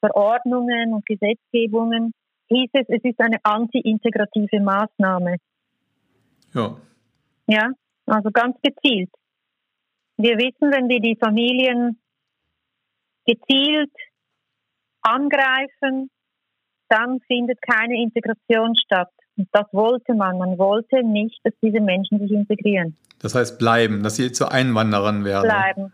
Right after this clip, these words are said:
Speaker 2: Mhm.
Speaker 1: ja, genau. Ja.
Speaker 2: Mhm. Und da gab's aber natürlich viel Widerstände, Taktiken dagegen auch, ne? Ich glaube, viele haben auch
Speaker 1: Ja.
Speaker 2: ihre F-,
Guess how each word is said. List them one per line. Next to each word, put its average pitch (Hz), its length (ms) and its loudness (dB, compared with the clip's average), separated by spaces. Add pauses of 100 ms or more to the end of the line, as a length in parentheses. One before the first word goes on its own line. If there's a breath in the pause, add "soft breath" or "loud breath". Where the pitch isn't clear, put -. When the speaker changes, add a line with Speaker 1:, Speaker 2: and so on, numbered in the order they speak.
Speaker 2:
Mhm. 107 220 -4
Speaker 1:
ja, 220 180 2 (220)
genau. 208 260 -2 (420)
Ja. 208 180 0 (1400)
Speaker 2:
Mhm. 113 280 -2
Und 127 380 -6
da 120 140 4
gab's 151 220 0
aber 131 120 0
natürlich 120 320 -4
viel 135 500 -2
Widerstände, 123 880 0
Taktiken 117 500 -2
dagegen 107 380 0
auch, 95 120 -8
ne? 135 140 0
Ich - 220 -8
glaube, 123 340 2
viele 123 280 -2
haben 120 180 -2
auch 120 200 0
Speaker 1:
Ja. 403 300 2
Speaker 2:
ihre 123 280 0
F-, - 200 -12